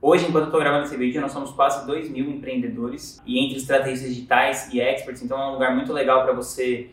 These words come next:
conhecer um expert, conhecer um estrategista digital, pra você ver pessoas que tão ali batalhando no dia a dia pra fazer a mesma coisa que você quer fazer, ou seja,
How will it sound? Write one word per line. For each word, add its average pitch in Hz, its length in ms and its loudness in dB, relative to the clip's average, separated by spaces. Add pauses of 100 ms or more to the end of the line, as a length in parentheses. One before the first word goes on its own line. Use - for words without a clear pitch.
conhecer 131 340 -2
um 131 140 2
expert, - 400 -2
conhecer 127 340 -4
um 147 60 -2
estrategista 135 480 -6
digital, 120 720 -2 (140)
pra 120 100 0
você 127 680 0
ver 135 160 0
pessoas 147 300 -6
que 131 120 -12
tão 135 460 2 (160)
ali 120 240 2
batalhando 135 680 6
no 127 100 0
dia 131 180 4
a 120 40 4
dia 123 240 2
pra 131 120 0
fazer 127 260 -4
a 123 80 0
mesma 139 300 0
coisa 135 200 -2
que 131 60 -10
você 127 180 -6
quer 123 180 -2
fazer, 120 540 -4 (120)
ou 156 120 2
seja, 131 400 -6